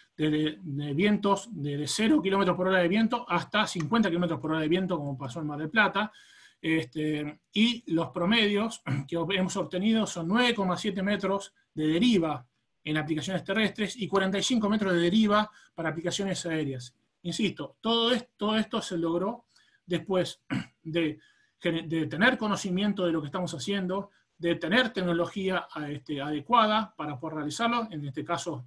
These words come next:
tecnologías de picos antideriva, y, y buen juicio, la responsabilidad en el uso de los fitosanitarios. Todo eso hace las buenas prácticas en la aplicación de fitosanitarios, que son clave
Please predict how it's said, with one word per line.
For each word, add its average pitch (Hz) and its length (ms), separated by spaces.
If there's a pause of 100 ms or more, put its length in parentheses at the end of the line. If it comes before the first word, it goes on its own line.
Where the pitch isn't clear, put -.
tecnologías 160 560
de 147 200
picos 156 340
antideriva, 180 720 (640)
y, 233 340 (300)
y 156 160
buen 214 240
juicio, 143 560
la 151 160
responsabilidad 175 840
en 240 80
el 196 120
uso 190 220
de 165 60
los 151 140
fitosanitarios. 139 680
Todo 247 240
eso 226 260
hace 214 200
las 156 100
buenas 190 220
prácticas 196 460
en 156 80
la 151 60
aplicación 151 360
de 151 80
fitosanitarios, 156 640
que - 80
son 160 160
clave 196 540